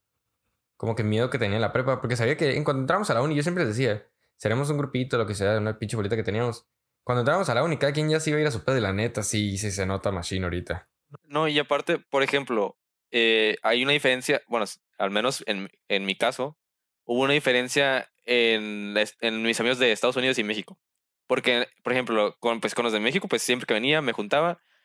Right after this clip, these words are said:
Speaker 2: y la mayoría se quedaron en Mexicali. Uno que otro se fue a Monterrey o cier-, otras ciudades. Y, eh, y en cambio acá, allá en Estados Unidos, allá sí es de que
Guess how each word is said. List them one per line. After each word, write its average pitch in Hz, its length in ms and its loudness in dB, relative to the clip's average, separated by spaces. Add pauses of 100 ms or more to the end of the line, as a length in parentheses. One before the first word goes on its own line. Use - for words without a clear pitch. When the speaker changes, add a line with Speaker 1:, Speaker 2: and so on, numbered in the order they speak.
(400)
Speaker 2:
y 160 100 2
la 147 120 2
mayoría 135 560 2 (140)
se - 200 -2
quedaron 110 240 0
en 107 40 -2
Mexicali. 104 540 -4 (180)
Uno 120 260 -2
que 113 120 0
otro 110 120 -8
se 110 100 -4
fue 101 380 4
a 92 60 2
Monterrey 101 640 2
o 95 160 2
cier-, 101 200 -4
otras 110 200 0
ciudades. 104 380 0 (1040)
Y, 123 160 4
eh, 110 420 2
y 131 120 0
en 127 80 -2
cambio 143 240 2
acá, 175 380 0
allá 120 180 2
en 127 40 -2
Estados 139 260 0
Unidos, 156 400 -2 (500)
allá 113 300 4
sí 123 220 0
es - 220 -2
de 131 200 0
que 110 380 2